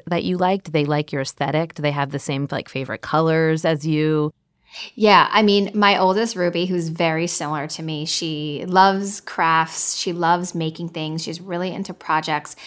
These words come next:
Speaker 2: She really has picked up on my sense of color, um, because if you ask her what our favorite colors are, she will say every color, and she'll even say gold, which is what I say my favorite color is. So it's, it's sweet, and it's, like, so fun just to see how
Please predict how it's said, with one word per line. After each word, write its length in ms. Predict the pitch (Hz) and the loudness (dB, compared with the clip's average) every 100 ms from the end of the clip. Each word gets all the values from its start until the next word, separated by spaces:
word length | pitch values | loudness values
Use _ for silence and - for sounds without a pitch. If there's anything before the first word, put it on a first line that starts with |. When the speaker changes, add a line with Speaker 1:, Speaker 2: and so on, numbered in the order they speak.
| - - - - | -18 -16 -16 -8
Speaker 2:
She 260 | - - 202 | 0 2 4
really 380 | 185 185 190 | 4 4 4
has 160 | 202 190 | 2 0
picked 220 | - 165 | -4 -4
up 100 | 165 | -2
on 80 | 160 | -2
my 100 | 151 | -4
sense 420 | 165 156 165 - - | -4 -6 -8 -8 -6
of 400 | 160 151 156 - _ _ - | -4 -4 -6 -14 _ _ -16
color, 580 | - 185 202 247 427 - - 339 269 | -4 0 2 2 0 -6 -8 -8 -2
um, 380 | 190 185 190 185 - 190 | 2 4 4 2 -2 0
because 380 | 185 196 180 | 0 2 0
if 120 | 185 185 | 0 -2
you 140 | 185 | -2
ask 340 | - 151 170 190 | 0 0 -2 -4
her 80 | |
what 100 | 175 | -2
our 80 | 160 | -2
favorite 280 | 165 156 - | -4 -6 -6
colors 360 | - - - - | -6 -6 -6 -4
are, 440 | 151 165 185 202 | -2 0 -2 -2
she 280 | 202 - 175 | -4 -4 -6
will 260 | - 160 | -6 -8
say 220 | 165 170 151 | -4 -4 -4
every 280 | 151 165 | -6 -8
color, 280 | 175 214 220 | -4 -2 0
and 200 | 240 190 | 0 -2
she'll 140 | 190 165 | -4 -6
even 240 | 165 151 | -6 -8
say 160 | - - | -10 -8
gold, 460 | - 120 175 233 | -6 -4 -4 -4
which 240 | 190 160 - | -6 -6 -8
is 260 | - - - | -10 -10 -8
what 120 | - | -6
I 280 | - - - | -6 -8 -10
say 160 | - 180 | -10 -6
my 160 | 196 | -6
favorite 240 | - - 214 | -6 -8 -4
color 240 | 208 214 | -2 -2
is. 140 | 233 | -2
So 120 | 240 247 | 0 0
it's, 240 | 262 - | -2 -4
it's 420 | 254 240 - - - | -2 -2 -2 -2 -2
sweet, 300 | 233 180 147 | 2 2 2
and 80 | |
it's, 160 | 175 175 | 0 -2
like, 160 | 156 - | -4 -2
so 240 | 170 156 | -2 -2
fun 260 | - - 165 | -2 -4 -4
just 200 | 170 - | -6 -6
to 60 | |
see 200 | - - | -6 -6
how 340 | - - - | 0 2 0